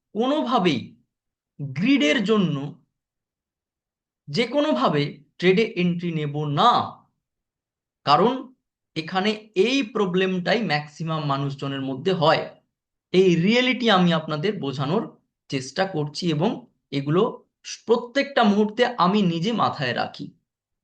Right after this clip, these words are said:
আজকের এই ভিডিওটা পুরোপুরিভাবে এডুকেশনাল পারপাসে, কোথাও কোনো ধরনের কোনো রিকমেন্ডেশন, কোনো স্ট্র্যাটেজি আমি শেয়ার করছি না বা সেই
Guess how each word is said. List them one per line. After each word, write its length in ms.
আজকের 340
এই 120
ভিডিওটা 400
পুরোপুরিভাবে 680
এডুকেশনাল 520
পারপাসে, 500
কোথাও 460
কোনো 220
ধরনের 400
কোনো 200
রিকমেন্ডেশন, 800
কোনো 180
স্ট্র্যাটেজি 560
আমি 140
শেয়ার 260
করছি 340
না 140
বা 120
সেই 180